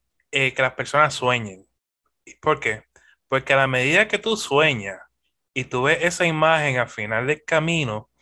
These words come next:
que tú lo veas tan claro co-, como, como si estuviera viendo una televisor de esta cuarenta y nueve pulgadas H D,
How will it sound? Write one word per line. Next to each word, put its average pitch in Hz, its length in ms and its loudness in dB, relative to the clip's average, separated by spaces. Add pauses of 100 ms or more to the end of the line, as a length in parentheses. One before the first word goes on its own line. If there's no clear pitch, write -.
(420)
que 113 140 -4
tú 120 140 -6
lo 135 120 4
veas 170 260 2
tan 156 240 0
claro 143 580 2
co-, 123 180 -8
como, 120 560 -4 (300)
como 143 280 2
si 139 120 -6
estuviera 135 400 2
viendo 175 320 2
una 165 340 4 (200)
televisor 156 640 2
de 165 80 2
esta 151 500 4 (480)
cuarenta 139 500 2
y 139 40 2
nueve 160 300 6
pulgadas 160 640 6
H 143 380 2
D, 170 480 6